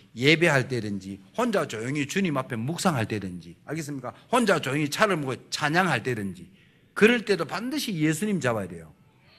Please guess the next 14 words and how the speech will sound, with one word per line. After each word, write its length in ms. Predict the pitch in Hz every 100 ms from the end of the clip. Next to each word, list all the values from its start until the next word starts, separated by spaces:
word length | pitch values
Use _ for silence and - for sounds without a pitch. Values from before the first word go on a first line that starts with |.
| _ _
안 220 | 127 151
그러면요 380 | 185 220 190 139
밤새들 520 | 123 143 147 165 180
시달렸지, 720 | 160 151 156 160 175 - 156 -
어젯밤에 560 | 196 170 151 160 139 110 113
마귀한테 460 | 131 147 175 151
당했지, 640 | - 107 143 160 - 113 101
어? 220 | 139 156 - - - - -
가문의 580 | - 113 156 196 151 139
저주로 480 | 135 160 175 139 -
또 80 | -
가지고 920 | - - 143 151 170 160 156 175 135
성질 380 | 190 196 185 156
부렸지. 520 | 151 165 - 113